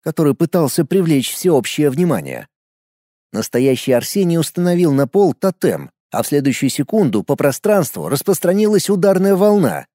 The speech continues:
сбившая с ног всех, кроме отсекателя, гравицапы и Михи с защитником. "Теперь вы будете меня слушать?" — спросил Происидиум,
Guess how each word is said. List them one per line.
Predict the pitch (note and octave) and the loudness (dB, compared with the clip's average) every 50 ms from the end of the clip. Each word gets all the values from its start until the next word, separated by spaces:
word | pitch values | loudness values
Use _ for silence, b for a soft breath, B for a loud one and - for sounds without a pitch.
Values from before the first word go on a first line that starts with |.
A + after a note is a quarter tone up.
| _ | _
сбившая | F3+ F#3+ G3 F#3 A3 F3+ A#2+ - - - D3+ C#3+ | -4 -2 0 2 2 2 0 0 -2 0 0 2
с | C3+ - - | 0 0 0
ног | G#3 G3+ F3 - | 0 0 0 -2
всех, | - - - A3+ A3 E3 - - - _ _ _ | -4 -8 -4 0 0 0 0 -4 -10 _ _ _
кроме | - F#3+ G3 E3+ E3 E3+ | -2 0 2 2 2 0
отсекателя, | D#3+ - - E3+ - A3 A3 E3 - - - - | 0 0 -2 -2 0 0 0 0 -2 -6 -10 -12
гравицапы | - - B2 D3 D#3 D#3 - - A3 G#3+ F3+ G3+ F3+ | -8 -4 0 0 0 0 0 0 0 2 2 0 0
и | - - - G3+ A3 | -2 -2 -2 0 0
Михи | A3 A3 G#3 D3+ A2 - - A#2+ | 2 2 2 0 0 -2 -4 -4
с | A#2 | -4
защитником. | G#2+ A2 D#3 F3+ E3+ - - D3 - - G#2 F#2+ - E2 C#2 B1+ - _ _ _ _ _ _ _ _ _ _ _ _ _ | -2 -2 -2 -2 -2 -2 -4 -6 -6 -6 -8 -6 -6 -8 -8 -10 -14 _ _ _ _ _ _ _ _ _ _ _ _ _
"Теперь | - D3+ E3 - A3 A3+ A3+ G#3+ | 0 0 0 2 2 4 4 4
вы | G#3 A3+ A3+ | 4 4 4
будете | G#3+ B3+ C#4+ C#4+ C#4+ G#3+ - C4 | 4 2 2 2 2 2 2 2
меня | B3 A#3+ A#3 G3+ E3 | 2 4 4 2 2
слушать?" — | - G#3+ G3+ D#3+ - D3 G#2+ - - - _ _ _ _ _ _ | 2 2 2 2 2 0 -2 -2 -4 -12 _ _ _ _ _ _
спросил | - - - G#2+ A2+ - - C#3 B2 | -14 -8 -4 -4 -4 -2 -2 -2 -2
Происидиум, | - - B2+ C3 - - G3+ G#3 F3 F3+ F#3 E3 B2+ | 0 0 0 0 0 0 -2 0 2 2 2 2 0